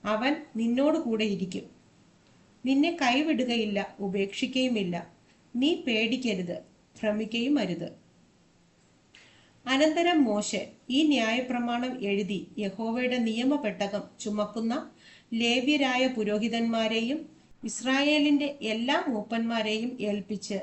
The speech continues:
മോശെ അവരോട് കൽപ്പിച്ചത് എന്തെന്നാൽ, "ഏഴേഴ് സംവത്സരം കൂടുമ്പോൾ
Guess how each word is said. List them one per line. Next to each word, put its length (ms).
മോശെ 380
അവരോട് 460
കൽപ്പിച്ചത് 520
എന്തെന്നാൽ, 540
"ഏഴേഴ് 520
സംവത്സരം 760
കൂടുമ്പോൾ 600